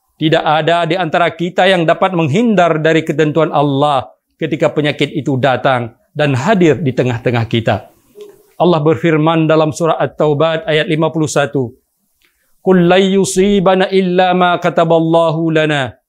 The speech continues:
huwa maulana wa 'ala Allahi falyatawakkalil mu'minun." Sekali-kali tidak akan menimpa kami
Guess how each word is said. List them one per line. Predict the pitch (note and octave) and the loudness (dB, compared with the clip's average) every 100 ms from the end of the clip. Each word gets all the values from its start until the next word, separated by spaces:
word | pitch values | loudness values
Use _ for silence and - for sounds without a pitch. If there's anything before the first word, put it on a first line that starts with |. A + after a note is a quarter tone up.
| - | -6
huwa | G3+ E3+ | 0 0
maulana | E3 D#3 D3 C#3+ D3 C#3 C3+ B2 - _ _ | 2 2 2 2 0 0 -2 -2 -8 _ _
wa | E3 D3 | 0 2
'ala | D3+ D3 | 2 2
Allahi | D3 C#3 D#3 D3+ D3 | 0 0 0 0 -2
falyatawakkalil | - C#3+ C#3 G3+ E3+ D3 C#3+ - D3+ C#3 C3+ B2 | -4 -4 -2 -4 -2 0 -2 -4 -2 0 0 -2
mu'minun." | C3+ - B2 B2 B2+ C3 A2 G#2+ _ _ _ _ _ _ _ _ - | -4 -6 -6 -2 -2 0 -2 -6 _ _ _ _ _ _ _ _ -4
Sekali-kali | F3+ - D3 C3+ D3 C3+ C3 G#2 _ _ _ _ _ _ _ - | -2 0 0 0 0 0 -2 -6 _ _ _ _ _ _ _ -4
tidak | C#3+ E3+ E3 | 0 0 2
akan | F#3+ F#3+ | 2 2
menimpa | F3+ F#3 G#3 F3 G3 F3 | 2 2 2 2 0 2
kami | F#3+ A3 A#3 D3+ G2 | 2 2 2 0 -4